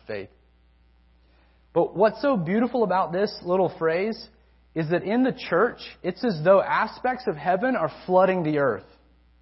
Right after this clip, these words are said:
See that? Heaven's blessings are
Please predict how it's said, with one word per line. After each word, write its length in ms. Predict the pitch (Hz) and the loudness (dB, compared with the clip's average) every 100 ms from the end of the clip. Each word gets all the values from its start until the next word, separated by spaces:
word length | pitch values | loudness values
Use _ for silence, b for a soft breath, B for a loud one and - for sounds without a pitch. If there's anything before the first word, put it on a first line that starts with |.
| _ _ _ _ _ _ _ _ _ _ _ _ _ _ | _ _ _ _ _ _ _ _ _ _ _ _ _ _
See 80 | 151 | -2
that? 380 | 180 233 - - - _ _ _ _ | 0 0 -2 -16 -20 _ _ _ _
Heaven's 320 | 165 196 226 | 0 2 2
blessings 640 | 151 180 220 220 208 180 160 | 2 4 4 4 0 0 0
are 160 | 151 | -2